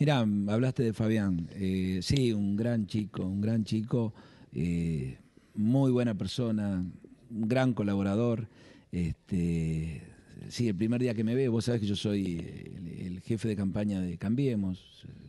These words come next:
hace rato, mil años, estoy cuarenta años con el Turco Asef haciendo política juntos.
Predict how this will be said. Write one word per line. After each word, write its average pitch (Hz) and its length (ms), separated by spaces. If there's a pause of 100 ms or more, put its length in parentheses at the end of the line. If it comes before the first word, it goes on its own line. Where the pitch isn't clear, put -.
hace 95 280
rato, 110 420
mil 104 200
años, 110 320
estoy - 180
cuarenta 110 440
años 104 140
con 95 120
el 95 160 (320)
Turco 113 260
Asef 104 360
haciendo 101 340
política 107 400
juntos. 110 500